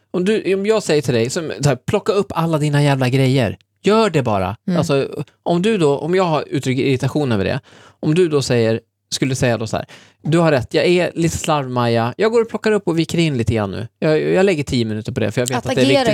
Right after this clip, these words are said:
Speaker 1: för dig."
Speaker 3: istället för att
Speaker 2: Mm.
Speaker 3: bara gå i motförsvar.
Speaker 1: Alltså,
Speaker 2: Absolut.
Speaker 1: om du sa så, så skulle man ju stå så här,
Speaker 3: Är hon
Speaker 1: "What,
Speaker 3: sjuk?
Speaker 1: what, what just happened?" Men det, för det, men egentligen är det så självklart.
Speaker 2: Min lillebrorsa gör ju så. När han har
Speaker 1: Filip,
Speaker 2: haft,
Speaker 1: ja.
Speaker 2: eh, huset för sig själv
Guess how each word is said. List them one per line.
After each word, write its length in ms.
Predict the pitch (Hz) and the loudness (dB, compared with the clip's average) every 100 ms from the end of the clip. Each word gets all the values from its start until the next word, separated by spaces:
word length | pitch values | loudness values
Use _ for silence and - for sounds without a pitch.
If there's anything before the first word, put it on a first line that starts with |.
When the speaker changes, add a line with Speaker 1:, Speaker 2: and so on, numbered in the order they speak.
| 202 | 0
Speaker 1:
för 60 | |
dig." 120 | 202 196 | 0 -2
Speaker 3:
istället 60 | |
för 100 | - | -4
att 80 | 196 | -2
Speaker 2:
Mm. 80 | 196 | 2
Speaker 3:
bara 200 | 190 185 | 2 2
gå 300 | 180 180 170 | 2 2 4
i 420 | 175 160 190 - | 4 2 0 -4
motförsvar. 960 | 196 214 196 160 - - 190 226 - 147 | -2 0 2 0 -2 -2 -2 0 -2 0
Speaker 1:
Alltså, 140 | 190 165 | -2 0
Speaker 2:
Absolut. 200 | 180 170 | 0 2
Speaker 1:
om 80 | 160 | 2
du 140 | 214 | -2
sa 280 | - 233 180 | 2 2 2
så, 280 | - 113 117 | 0 0 0
så 100 | 135 | 0
skulle 200 | - 143 | 0 0
man 140 | 139 | 0
ju 60 | 131 | 0
stå 220 | 139 123 | 0 0
så 80 | 123 | 0
här, 140 | 107 | 0
Speaker 3:
Är 80 | 107 _ _ _ _ _ _ _ _ _ - | -4 _ _ _ _ _ _ _ _ _ -2
hon 80 | 175 | -2
Speaker 1:
"What, 80 | 151 | 0
Speaker 3:
sjuk? 180 | - | 0
Speaker 1:
what, 220 | 220 - - - _ | 0 -2 -14 -20 _
what 200 | - 220 | -4 -2
just 160 | 98 - | -2 -2
happened?" 400 | - - 123 120 _ _ _ _ _ _ _ | -4 -8 -8 -8 _ _ _ _ _ _ _
Men 140 | 180 196 | -6 -4
det, 80 | 190 | -2
för 140 | 190 | 0
det, 140 | 196 196 | -2 -2
men 160 | 190 208 | -2 2
egentligen 320 | 196 196 254 | 0 0 -2
är 40 | |
det 20 | 196 | -2
så 60 | - | 0
självklart. 440 | 208 - - 226 | -2 -2 -6 0
Speaker 2:
Min 180 | 185 185 | 2 2
lillebrorsa 500 | 190 180 180 - 185 | 0 0 0 0 0
gör 140 | 147 | 0
ju 60 | 120 | -2
så. 260 | - 87 - - _ _ - | -2 -2 -4 -10 _ _ -2
När 80 | |
han 200 | 143 143 | 0 2
har 260 | 135 135 131 | 2 2 2
Speaker 1:
Filip, 360 | 147 147 127 110 | 2 2 0 0
Speaker 2:
haft, 180 | 101 | 0
Speaker 1:
ja. 60 | 143 | -2
Speaker 2:
eh, 180 | - 135 | 0 2
huset 420 | 165 151 - - | 2 2 0 -2
för 100 | 147 | -4
sig 160 | - 143 | -2 -2
själv 360 | 151 131 135 | -2 -2 -6